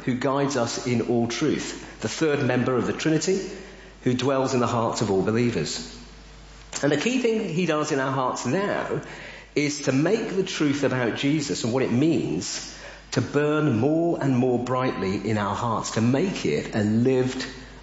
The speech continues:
reality. The Holy Spirit reveals to us both elements of the gospel. Uh, he shows us, uh, more and more of the love that God the Father has for us.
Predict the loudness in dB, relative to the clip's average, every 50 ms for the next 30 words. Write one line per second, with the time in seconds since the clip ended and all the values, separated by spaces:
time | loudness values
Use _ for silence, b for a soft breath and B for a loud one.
0 | -6 -2 0 2 2 2 4 4 4 4 2 2 0 -2 -4 -6 -6 -8 -12 -14
1 | -16 -18 -20 -20 -20 -20 -20 -20 -20 -20 -20 -20 -20 -20 -20 -20 -20 -20 -20 -20
2 | -20 -20 -20 -20 -20 -20 -20 -14 -4 0 2 2 2 2 0 0 0 0 0 2
3 | 0 0 0 2 2 2 2 0 0 -2 -4 -4 -2 0 0 0 -2 -4 -6 -4
4 | -2 0 0 0 0 0 0 0 0 0 -2 -4 -4 -4 -2 0 0 0 -2 -4
5 | -6 -6 -8 -8 -12 -16 B B B B B B B -2 -2 0 0 0 0 0
6 | 0 0 0 0 0 0 -2 -2 -4 -6 -8 B B B B B B B B -4
7 | -2 -2 0 0 -2 -2 0 2 2 2 2 2 2 2 2 2 2 2 2 2
8 | 0 -2 -4 -8 -10 -12 -14 -8 -6 -4 -2 0 0 2 2 2 0 0 0 -2
9 | -2 0 0 0 0 0 0 -2 -2 -2 0 0 0 0 0 0 -2 -2 -2 -2
10 | -4 -2 -2 -2 -2 -4 -6 -8 -8 -10 -12